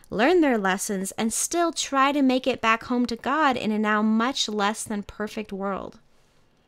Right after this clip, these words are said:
It's like still trying to graduate with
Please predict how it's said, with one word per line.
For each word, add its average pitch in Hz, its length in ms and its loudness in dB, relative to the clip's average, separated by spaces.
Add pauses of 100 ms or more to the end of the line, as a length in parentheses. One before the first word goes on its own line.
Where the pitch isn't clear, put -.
(300)
It's - 180 -4
like 403 300 0 (380)
still 311 420 0
trying 330 320 0
to 285 60 0
graduate 214 520 2
with 202 140 -2